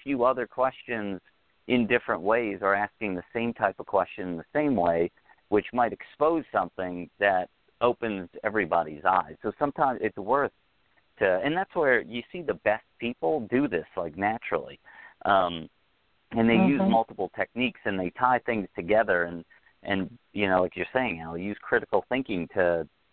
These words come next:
Speaker 1: make sense of all this stuff. It's not just a conversation um, so the other thing I think a lot of B As get stuck in,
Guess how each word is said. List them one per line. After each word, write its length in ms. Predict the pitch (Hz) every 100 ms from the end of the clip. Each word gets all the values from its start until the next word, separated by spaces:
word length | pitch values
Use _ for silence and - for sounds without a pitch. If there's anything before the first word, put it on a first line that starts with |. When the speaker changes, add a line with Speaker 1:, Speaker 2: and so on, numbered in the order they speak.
| -
Speaker 1:
make 260 | 107 117 - -
sense 220 | 151 139 - -
of 120 | 78
all 200 | 78 78
this 140 | - - -
stuff. 240 | - - - -
It's 180 | 104 - 135
not 180 | 147
just 160 | 143 120 -
a 140 | 104
conversation 960 | - 107 92 87 - 101 98 90 80 80 _ - - - -
um, 520 | 92 87 85 82 80 _ _ 143
so 100 | 120
the 140 | 127
other 200 | 143 135
thing 160 | 117 92
I 80 | 87
think 220 | 101 78 71
a 60 |
lot 200 | 95 90
of 80 | 85
B 220 | 95 87 85 87 78
As 60 | - -
get 140 | 87 -
stuck 220 | - 120 -
in, 360 | 85 82 80